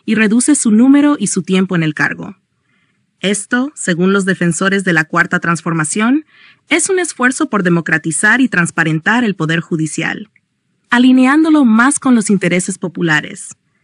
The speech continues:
Sin embargo, las críticas no han cesado. Estudiantes, académicos y trabajadores del Poder Judicial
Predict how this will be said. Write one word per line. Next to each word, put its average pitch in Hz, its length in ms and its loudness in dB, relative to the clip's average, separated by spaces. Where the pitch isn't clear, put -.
Sin 262 200 4
embargo, 165 580 0
las 240 220 -2
críticas 302 540 -2
no 208 140 2
han 214 100 0
cesado. 185 560 -4
Estudiantes, 214 960 0
académicos 208 880 0
y 185 80 -4
trabajadores 165 680 0
del 190 140 0
Poder 170 300 -2
Judicial 233 680 -2